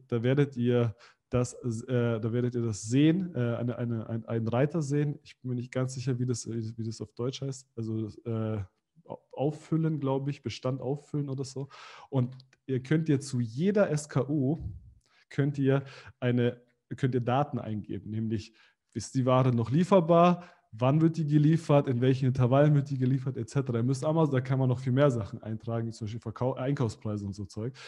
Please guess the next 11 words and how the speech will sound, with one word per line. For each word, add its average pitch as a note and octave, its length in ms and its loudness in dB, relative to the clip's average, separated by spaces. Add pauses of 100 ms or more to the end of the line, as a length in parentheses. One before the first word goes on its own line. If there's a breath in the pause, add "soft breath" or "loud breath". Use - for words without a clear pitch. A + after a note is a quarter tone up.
(180 loud breath)
Aber A#2 360 -2
das A2 280 -8
muss, C3 300 -2
würde C3 140 4
ich B2+ 80 0
jetzt C3 160 -4
nicht C3 120 -2
unbedingt A2+ 320 -4
empfehlen. A#2 440 -2
Aber B2 180 -2
ihr, B2 140 -2